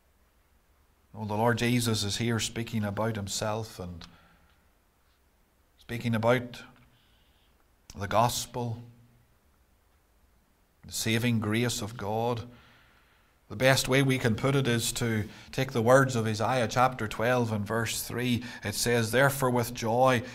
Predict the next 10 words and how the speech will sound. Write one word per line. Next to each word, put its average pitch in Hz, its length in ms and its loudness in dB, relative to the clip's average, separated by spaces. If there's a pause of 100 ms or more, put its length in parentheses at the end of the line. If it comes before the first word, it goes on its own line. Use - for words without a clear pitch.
(100)
shall 117 240 0
ye 110 80 0
draw 113 320 0
water 113 500 0
out 113 160 -4
of 107 120 -6
the 101 80 -6
wells 104 480 -6
of 90 100 -14
salvation." 107 760 -14